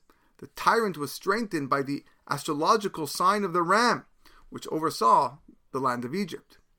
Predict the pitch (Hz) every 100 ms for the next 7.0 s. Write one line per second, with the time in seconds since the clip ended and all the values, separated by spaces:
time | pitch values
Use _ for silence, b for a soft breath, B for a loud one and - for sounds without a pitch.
0 | _ _ _ - - 117 127 196 233 165
1 | 147 180 208 170 143 135 160 165 208 220
2 | - _ - 127 123 110 - 131 147 110
3 | 98 _ _ _ _ 120 113 160 147 -
4 | - _ _ b b b b 202 170 135
5 | 135 127 127 160 151 127 127 - 185 175
6 | 147 127 123 147 165 - 127 127 120